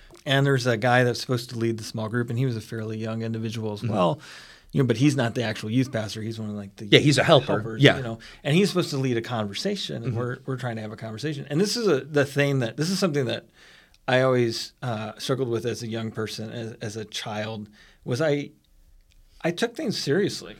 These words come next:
Speaker 2: Sure.
Speaker 1: You know, and, like, I, <laughs> if someone asked you to do something, you, you did the thing. You didn't make a snide comment about
Speaker 2: Sure.
Speaker 1: it. You didn't, like, it's like, okay. So I come into this youth group thinking and, and behaving appropriately,
Speaker 2: Right, right.
Speaker 1: essentially.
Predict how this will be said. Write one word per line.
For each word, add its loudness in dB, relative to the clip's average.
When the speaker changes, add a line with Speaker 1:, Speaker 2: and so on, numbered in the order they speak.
Speaker 2:
Sure. 6
Speaker 1:
You 4
know, 2
and, 0
like, 2
I, 6
<laughs> -20
if 6
someone 4
asked 4
you 6
to 4
do 8
something, 2
you, -2
you 0
did 2
the -2
thing. 2
You 2
didn't 2
make 0
a -6
snide -2
comment 2
about 6
Speaker 2:
Sure. 10
Speaker 1:
it. -4
You -2
didn't, 0
like, -6
it's -12
like, -4
okay. 0
So 4
I 6
come 4
into 2
this -4
youth -2
group 0
thinking -2
and, -2
and -2
behaving 0
appropriately, -2
Speaker 2:
Right, 10
right. 6
Speaker 1:
essentially. 4